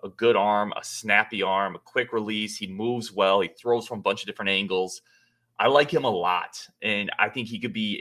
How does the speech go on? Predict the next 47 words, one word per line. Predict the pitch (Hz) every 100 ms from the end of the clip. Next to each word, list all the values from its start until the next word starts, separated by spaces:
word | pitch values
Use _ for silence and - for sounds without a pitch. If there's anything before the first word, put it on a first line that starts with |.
| 98
a | 90 -
big-time | 101 92 98 92
addition | 90 90 92 87
to | 95
the | 92
quarterback | 95 90 87 -
room | 90 87
at |
Wisconsin, | 82 - 85 87 90 82
and | 90
it |
would | 107 104
be | 120
a |
ceiling | 120 135 170 113
raiser. | 73 85 - - _ _ _ _
That's | 104 104
what | 143
we've | 135
been | 135
talking | 147 143
about | 123
for | 135
a | 120
long | 131
time. | 127 131
You | 107
gotta | 101 101 117
get | 131 -
somebody | 131 120 120
in | 120
there | 107
that | 95 -
raises | 92 101 104 98
the | 82
ceiling | - - 110 110 107
of | 98 87
the | 92
program. | - 101 90 90 76 - _
Um, | - 90 85 - _ _ _ _ _ _ -
and | 117
I |
think | 120 127
that | 107
could | 131
be | 117
Lincoln. | 117 110 87